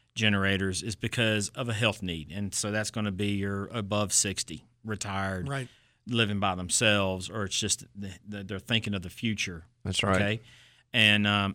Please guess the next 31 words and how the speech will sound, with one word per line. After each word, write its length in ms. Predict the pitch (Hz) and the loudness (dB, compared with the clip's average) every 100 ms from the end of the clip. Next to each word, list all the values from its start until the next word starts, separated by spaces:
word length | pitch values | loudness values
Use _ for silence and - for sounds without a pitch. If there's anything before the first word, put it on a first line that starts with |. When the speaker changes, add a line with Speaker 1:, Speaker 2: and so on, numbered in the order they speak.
| - | 2
Speaker 1:
<clears throat> 400 | - 64 - - | 4 4 0 -2
and 140 | 117 | 2
then 300 | 139 135 127 131 | 4 4 0 0
we 180 | 123 | 2
have 440 | 113 110 110 107 104 | 2 4 4 4 2
the 500 | 107 107 104 101 98 - _ _ _ _ _ _ _ _ - | 0 2 2 0 -2 -10 _ _ _ _ _ _ _ _ -4
working 360 | 113 120 127 117 | 0 0 0 -2
class 840 | 117 104 104 104 104 - - - _ _ _ _ _ _ | 4 6 6 6 4 2 0 -4 _ _ _ _ _ _
Joe 520 | - 107 101 98 95 98 | -4 2 4 4 2 0
that, 440 | 101 98 98 95 _ - | 2 2 2 -2 _ -6
uh, 280 | 95 95 95 | -4 -4 -4
kids 420 | - 113 110 104 | 0 2 2 0
are 360 | 104 101 95 90 _ - | 0 0 -2 -6 _ -10
at 140 | 101 | -6
home 360 | - 117 107 104 | 0 2 2 2
during 280 | 101 101 101 | 2 0 0
the 80 | 98 | 0
day. 600 | 104 101 98 95 95 98 _ - - | 0 2 2 0 -2 -6 _ -12 -2
At 160 | 107 95 | -2 2
night, 360 | 101 98 95 101 | 0 0 -2 -6
his 180 | 95 | -10
wife's 320 | 95 98 98 104 | -4 -4 -4 -4
working 400 | 98 - 95 92 | -4 -2 -6 -6
second 440 | - 107 98 - | -6 -2 -2 0
shift 400 | - 107 101 - | 2 4 2 0
at 140 | 90 - | -8 -10
the 60 | |
hospital 760 | 95 101 98 - - 98 98 92 | -10 -8 -6 -6 -4 -4 -2 -2
or 360 | 92 92 95 90 - | -4 -6 -6 -6 -2
third 240 | 104 98 | -2 0
shift. 400 | - 98 95 | 0 0 -4